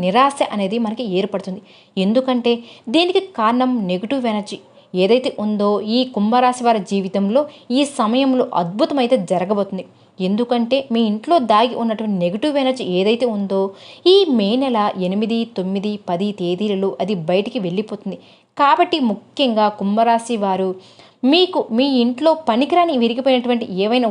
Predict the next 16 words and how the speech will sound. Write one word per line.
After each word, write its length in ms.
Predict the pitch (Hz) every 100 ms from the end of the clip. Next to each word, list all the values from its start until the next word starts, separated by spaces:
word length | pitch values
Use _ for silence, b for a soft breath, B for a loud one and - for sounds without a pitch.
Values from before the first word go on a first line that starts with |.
| 196
వస్తువులు 340 | 220 - 359 285
ఏమైనా 200 | 254 269 202
ఉంటే 200 | 220 349 277
కనుక 220 | 208 208 196 190
వాటిని 240 | 196 208 180
వెంటనే 320 | 180 226 254 254
తీసి 200 | 240 233 196 165
బయటపడేయండి. 580 | 180 233 - 185 180 185 b b b b b 202
ఎందుకంటే 560 | 226 277 311 269 214 220 233 B B - 302
ఈ 40 | 349
విధమైన 340 | 262 262 330 339 233
వస్తువులు 400 | 214 - 349 339 320
కూడా 140 | 320 -
ఇంట్లో 240 | 220 247 269
ఉండడం 260 | 254 254 262 233
మూలంగా 440 | 220 226 220 185